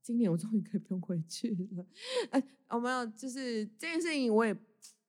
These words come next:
不是开心的事啦，因为其实就是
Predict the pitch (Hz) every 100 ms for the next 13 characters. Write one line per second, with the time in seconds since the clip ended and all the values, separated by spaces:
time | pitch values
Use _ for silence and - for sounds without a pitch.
0 | _ _ _ _ _ 208 208 269 247 202
1 | 208 190 160 165 165 101 67 185 220 196
2 | 180 175 170 170 180 190 190 175 160